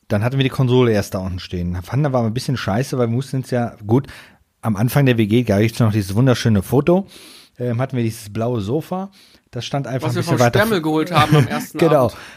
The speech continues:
Speaker 1: Das stand halt ein bisschen weiter vorgeschoben. Da hat das noch geklappt mit den Kabeln.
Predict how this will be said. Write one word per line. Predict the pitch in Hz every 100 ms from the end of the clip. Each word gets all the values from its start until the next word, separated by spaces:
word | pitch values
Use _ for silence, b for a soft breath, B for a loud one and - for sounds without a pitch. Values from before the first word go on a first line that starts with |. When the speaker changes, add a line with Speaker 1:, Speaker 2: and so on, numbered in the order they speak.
| _
Speaker 1:
Das | 117
stand | - 151
halt | 143 147
ein |
bisschen | 143 139 143
weiter | 123 127 131
vorgeschoben. | - 117 117 110 107 98
Da | 95
hat | 104
das | 117
noch | 123 -
geklappt | 113 127 123
mit | 110 101
den | 95
Kabeln. | 95 90 104 135